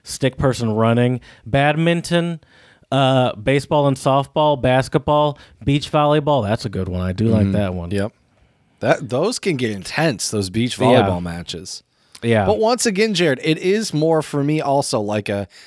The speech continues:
Speaker 2: kinda have it on in the background.
Speaker 1: Did you know they did B M X freestyle? I'm
Speaker 2: Yeah.
Speaker 1: with you as well, by the way.
Speaker 2: Mm-hmm.
Speaker 1: I did not know that. B M X
Speaker 2: Yep.
Speaker 1: racing? Now, that
Speaker 2: Table
Speaker 1: sounds cool.
Speaker 2: tennis.
Speaker 1: Boxing,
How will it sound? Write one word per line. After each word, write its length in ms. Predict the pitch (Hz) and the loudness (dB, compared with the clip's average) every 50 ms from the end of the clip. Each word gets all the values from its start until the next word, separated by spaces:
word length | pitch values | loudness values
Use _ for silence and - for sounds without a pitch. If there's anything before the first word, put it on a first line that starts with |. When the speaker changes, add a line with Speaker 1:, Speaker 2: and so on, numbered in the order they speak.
| - - _ | -20 -16 _
Speaker 2:
kinda 160 | - 139 127 | -4 -4 -2
have 200 | 120 143 160 156 | 0 0 0 2
it 80 | 147 143 | 2 2
on 160 | 131 127 127 | 2 0 0
in 80 | 123 120 | 0 -2
the 80 | 117 | -2
background. 680 | 101 104 113 120 123 - 120 101 92 87 82 82 87 - - - - - - - - - _ | 0 2 2 2 0 0 -4 -4 -4 -4 -6 -10 -14 -18 -20 -20 -20 -20 -20 -20 -20 -8 _
Speaker 1:
Did 140 | 151 143 156 | -2 0 2
you 60 | 185 | 2
know 100 | 196 196 | 2 2
they 120 | 190 190 180 | 2 2 2
did 380 | 175 170 147 131 120 - - | 0 -2 -2 -4 -12 -6 -2
B 140 | 127 139 143 | 0 2 2
M 100 | 147 151 | 2 2
X 200 | 151 135 - - | 2 0 0 -4
freestyle? 720 | - - 127 127 131 - - 160 160 160 165 165 160 160 135 - | -2 0 0 0 0 0 0 2 2 4 4 2 0 -2 -2 0
I'm 140 | 120 135 127 | 0 4 4
Speaker 2:
Yeah. 80 | 226 | 4
Speaker 1:
with 100 | 240 - | 2 2
you 80 | 110 104 | -2 -6
as 100 | 101 104 | -6 -6
well, 160 | 107 95 95 | -6 -6 -4
by 160 | 92 95 95 | -2 -2 -2
the 160 | 90 92 92 92 | 0 0 -2 -2
way. 100 | 92 90 | -2 -2
Speaker 2:
Mm-hmm. 140 | - - | 0 0
Speaker 1:
I 60 | 110 120 | 2 2
did 80 | 127 | 2
not 180 | 123 123 117 113 | 2 2 2 2
know 140 | 113 113 107 | 2 2 2
that. 180 | 101 98 95 | 2 2 2
B 140 | 92 131 135 | 2 2 2
M 60 | 139 | 2
X 180 | 135 127 143 135 | 2 0 0 -2
Speaker 2:
Yep. 100 | 117 107 | -2 0
Speaker 1:
racing? 520 | 113 113 123 120 - - 147 151 151 151 151 | 2 2 2 0 0 0 0 0 0 -2 -2
Now, 160 | 143 143 160 | -2 0 0
that 80 | 180 | 2
Speaker 2:
Table 220 | - - 139 143 147 | 4 4 4 4 4
Speaker 1:
sounds 60 | 147 - - | 2 2 2
cool. 120 | 151 147 | 2 4
Speaker 2:
tennis. 380 | 143 151 170 - - - - - - _ - - - _ _ | 4 2 0 -2 -4 -6 -8 -8 -14 _ -20 -20 -20 _ _
Speaker 1:
Boxing, 720 | - 135 139 143 151 - - - 185 175 175 180 175 160 | 0 2 2 2 0 -2 -2 -2 0 0 0 0 -2 -4